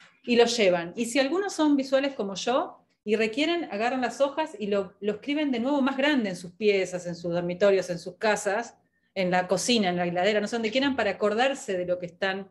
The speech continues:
pidiendo, ¿sí? Entonces, libro de demandas. ¿Qué vamos a pedir? ¿Qué ca-, qué es lo que cada uno quiere pedir que nunca pidió? Por ejemplo, un viaje a Disneylandia. Puedes pedirlo. Lo que sea. O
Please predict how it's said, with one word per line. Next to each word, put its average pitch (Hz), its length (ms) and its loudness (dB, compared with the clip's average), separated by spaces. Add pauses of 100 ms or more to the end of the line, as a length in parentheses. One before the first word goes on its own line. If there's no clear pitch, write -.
(140)
pidiendo, 175 540 0
¿sí? 240 260 -12 (320)
Entonces, 190 640 0 (300)
libro 294 260 4
de 302 60 6
demandas. 170 680 0 (1300)
¿Qué 330 140 0
vamos 349 260 2
a 254 140 -2
pedir? 196 300 2
¿Qué 240 120 -6
ca-, 285 160 -4
qué 302 120 -6
es 302 80 -6
lo 330 80 -6
que 285 140 -8
cada 269 280 -4
uno 277 240 -2
quiere 269 240 -2
pedir 247 280 -2
que 240 100 -4
nunca 226 280 -6
pidió? 170 340 -4
Por 196 120 -4
ejemplo, 247 280 -6
un 269 60 2
viaje 190 220 2
a 190 40 2
Disneylandia. 160 640 -4 (220)
Puedes 185 160 -4
pedirlo. 165 520 -6 (260)
Lo 233 140 4
que 254 100 4
sea. 185 320 2
O 269 500 4